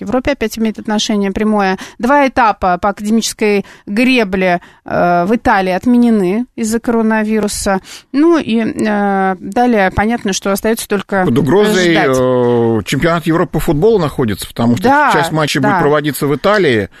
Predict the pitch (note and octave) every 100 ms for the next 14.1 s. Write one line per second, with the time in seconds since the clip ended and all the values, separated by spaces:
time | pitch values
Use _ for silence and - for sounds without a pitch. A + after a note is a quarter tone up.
0 | - - - A2+ B2+ B2 D#3 D3 C3 C#3+
1 | D#3+ D#3 E3 D#3 D3+ E3 - D3 C#3+ D#3+
2 | D#3 - D#3 D3 C#3+ C#3+ D3 D3 C#3 C#3
3 | C3+ D3+ - D3 A#2 G#2+ - A2+ A#2+ -
4 | G#2 A3 A3+ C4+ C4+ G3+ - G#3+ G#3 G3+
5 | - - G#3+ A3+ D#4+ - A3 G3+ F3+ F#3+
6 | G#3 G#3 G#3 F#3 - G3+ F3+ F3 G3+ -
7 | G#3 G3+ G3 - A3 G#3+ G3 A3+ A#3 -
8 | G3 - - - F#3+ G3 F#3+ F3 F3 -
9 | - A3 F#3 - G3+ F#3+ F3 G3 G#3+ C#4
10 | D4+ G#3 F#3+ - G3 F#3+ F#3 F#3 F#3 F#3+
11 | A3 - - G#3 G#3+ A3 C4+ C4+ A3 G3
12 | F#3+ G3+ G#3 - G#3+ - A#3 A3 F#3+ G3
13 | - A3 A3+ - G3+ F#3+ F#3 F#3+ F#3 F#3+